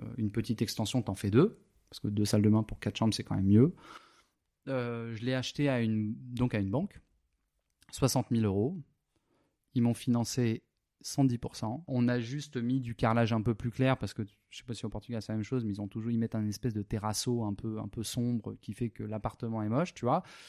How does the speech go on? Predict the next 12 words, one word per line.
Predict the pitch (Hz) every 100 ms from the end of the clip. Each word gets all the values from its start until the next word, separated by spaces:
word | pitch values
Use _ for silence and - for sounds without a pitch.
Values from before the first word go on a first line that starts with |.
| - -
Un | 143
coup | - 143
de |
peinture, | - 127 - 151 170 226 -
et | 151
on | 151 160
a | 131
loué | 123 123
ça | - 151
à | 131
la | 107
chambre, | - 135 196 226